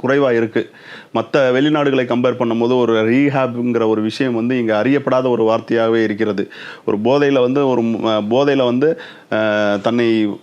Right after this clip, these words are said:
முழுமையாக ஈடுபடுத்தி கொண்டு அதிலிருந்து வெளியே வரக்கூடிய ஒரு சூழ்நிலையில வந்து ஒருத்தர் இருக்காருன்னா அவர் அதை எ-, அதிலிருந்து வெளியில வர்றதுக்கு எந்த மாதிரியான நடவடிக்கைகளை ஏற்படுத்த-,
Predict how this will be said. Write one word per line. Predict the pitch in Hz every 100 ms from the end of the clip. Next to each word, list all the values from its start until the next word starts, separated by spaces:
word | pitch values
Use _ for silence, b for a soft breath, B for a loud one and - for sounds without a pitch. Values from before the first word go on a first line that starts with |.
| 87 85 107 104
முழுமையாக | 131 151 151 143 143 -
ஈடுபடுத்தி | 123 139 131 123 120
கொண்டு | 117 113 117 127 -
அதிலிருந்து | 110 135 139 165 160
வெளியே | 123 165
வரக்கூடிய | 170 139 139 143 135
ஒரு | 131 123 -
சூழ்நிலையில | 147 160 156 139 127
வந்து | 123 135
ஒருத்தர் | 131 120 120
இருக்காருன்னா | 120 120 127 117 120 139
அவர் | 117 117
அதை | 107 107
எ-, | 113 -
அதிலிருந்து | 120 127 147
வெளியில | 123 139 143
வர்றதுக்கு | 123 120 131 123 135
எந்த | 120
மாதிரியான | 131 127 120 117
நடவடிக்கைகளை | 110 113 123 117 120 113
ஏற்படுத்த-, | 113 110 104 104 -